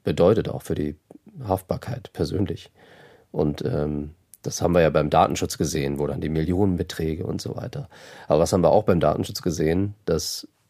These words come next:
niemand irgendjemanden kennt im Freundesbekanntenkreis über sieben Ecken, wo irgendwie mal tatsächlich was in die Richtung passiert ist. Und das ist ja ausschlaggebend für das Bewusstsein der Leute. Und, ähm, da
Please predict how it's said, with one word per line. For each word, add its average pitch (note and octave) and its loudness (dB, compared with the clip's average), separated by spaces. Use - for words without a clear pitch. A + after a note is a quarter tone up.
niemand G#2 4
irgendjemanden F#2 4
kennt F#2+ 2
im E2+ 0
Freundesbekanntenkreis F#2+ 0
über G2+ -2
sieben A2 0
Ecken, F#2+ 0
wo E2+ 0
irgendwie G2+ 4
mal F2+ 4
tatsächlich E2 -4
was D#2+ 0
in F2 -4
die - -2
Richtung - -4
passiert - -4
ist. - -12
Und D#2+ -2
das G2+ 4
ist F#2 0
ja D#2 2
ausschlaggebend D#2 -2
für D#2 0
das - 2
Bewusstsein D#2+ -2
der D#2 0
Leute. E2 -6
Und, D#2 0
ähm, - -6
da C3 -6